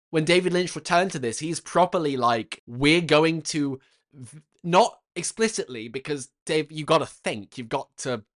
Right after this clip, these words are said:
piece things together yourself. That's why Twin Peaks was such a success in the first place. Um, "We're gonna properly kind of add more pieces to the puzzle." Like, we say it's a troll and it's a subversion of expectation, but also, if you want more Twin Peaks,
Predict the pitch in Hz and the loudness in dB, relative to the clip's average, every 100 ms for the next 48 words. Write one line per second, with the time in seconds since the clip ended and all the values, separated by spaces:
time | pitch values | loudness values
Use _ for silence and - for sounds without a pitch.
0 | _ 156 143 - 131 - 131 123 120 113 | _ -4 -4 -4 -8 -6 -4 -4 -4 -8
1 | - 185 107 120 - 123 120 117 - 123 | -2 -2 -2 -8 -10 -6 -4 -6 -8 -10
2 | 110 120 - - - 127 113 - - 131 | -10 -14 -14 -16 -10 -8 -8 -10 -10 -10
3 | 117 - - 127 117 117 151 170 160 - | -8 -10 -6 -6 -6 -6 -2 -2 -2 -6
4 | 85 104 - - - _ _ - 135 117 | -10 -10 -14 -20 -20 _ _ -2 0 -2
5 | 110 156 180 190 147 - 147 - 151 143 | -2 0 2 0 -2 -4 -4 -4 -6 -6
6 | 135 - _ _ _ 143 160 165 160 151 | -8 -14 _ _ _ -2 0 -2 -2 -2
7 | 147 147 147 151 143 147 139 - - 160 | 0 -4 -4 -8 -8 -10 -10 -10 -6 -4
8 | 131 87 - _ _ _ 151 156 156 170 | -6 -10 -16 _ _ _ -4 -4 -4 -8
9 | - 202 151 165 - 170 165 127 123 135 | -4 -4 -4 -10 -2 0 2 0 -6 -12
10 | 131 131 147 147 143 135 147 - 147 175 | -8 -4 -2 -2 -6 -8 -12 -8 -8 -8
11 | 110 101 _ _ _ 151 170 214 - 107 | -10 -14 _ _ _ 0 2 2 -2 -4
12 | - _ - - 226 233 160 165 170 160 | -6 _ -20 -14 -6 -6 -4 -6 -6 -10
13 | 147 160 - - | -8 -10 -10 -14